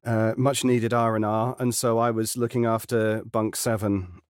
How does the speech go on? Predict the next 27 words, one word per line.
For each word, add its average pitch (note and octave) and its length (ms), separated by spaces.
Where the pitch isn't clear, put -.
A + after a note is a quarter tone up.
The, C3+ 320
the C#3+ 100
kids F#3+ 260
in E3 140
there C3 240
just B2+ 220
weren't B2+ 560
settling G#2+ 440
down. E2+ 300
They F2+ 120
were G#2 100
not A2 220
going G#2+ 240
to G2+ 480
quiet G#2 380
down, G2 500
get F2+ 200
to - 80
bed, F#2 380
and F2+ 320
sleep A#2+ 340
the A2 100
night G2+ 260
away. F2+ 380
So C#3+ 540
I C#3+ 80
said, C3 280